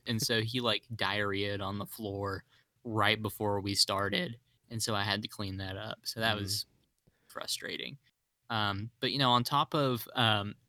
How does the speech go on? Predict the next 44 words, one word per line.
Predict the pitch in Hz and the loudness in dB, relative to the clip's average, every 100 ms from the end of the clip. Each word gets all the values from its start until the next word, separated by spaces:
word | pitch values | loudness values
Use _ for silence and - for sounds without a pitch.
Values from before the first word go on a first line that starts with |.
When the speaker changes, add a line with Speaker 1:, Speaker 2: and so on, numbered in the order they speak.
| - | -16
Speaker 1:
feeling | - 131 117 107 | -4 0 2 2
old | - 120 117 107 | 4 4 4 0
from, | - 113 101 98 95 - _ _ _ _ | -4 -2 -2 -2 -6 -10 _ _ _ _
uh, | 117 101 98 98 | -2 0 0 -2
you | - 107 | -4 -2
know, | 104 | -2
cleaning | - 123 110 | 2 2 4
up | 107 - | 2 0
my | 98 | -2
dog's, | 101 98 95 - - - | 0 0 0 0 -2 0
uh, | 101 95 | -4 -2
poo-poos | - 156 - 110 98 | 0 0 2 2 2
on | 110 | 0
the | 98 | -2
floor, | - 131 160 120 101 - _ - | -4 -2 0 0 -2 -8 _ 2
I | 156 | 4
also | 151 117 | 6 6
have | 107 | 4
to | - | 2
go | 107 | 0
to | 95 | 0
the | |
<laughs> | - 135 143 123 117 107 | 2 6 6 6 4 4
chiropractor, | - 107 98 _ _ - | 2 -2 -2 _ _ -8
uh, | 110 101 | -4 0
this | 110 101 | 2 0
week | 107 98 101 - - _ _ _ _ _ - | -2 -4 -4 -8 -18 _ _ _ _ _ -8
Speaker 2:
You're | 180 | -2
Speaker 1:
'cause | 208 101 | 0 2
Speaker 2:
such | 113 110 | 2 2
Speaker 1:
I | 104 | 0
Speaker 2:
an | |
old | 98 | 0
Speaker 1:
think | 95 | 0
Speaker 2:
man. | 147 92 95 _ _ _ _ _ | 0 -2 -8 _ _ _ _ _
Speaker 1:
Yeah, | - 175 170 165 | -4 0 2 2
well, | 180 170 - | 2 2 0
I | 143 | -2
th-, | - | 2
I | 147 | 2
think | 147 175 190 | 2 -2 0
I'm | 175 | 2
having, | 139 127 123 | 4 4 4
like, | 104 107 | 2 0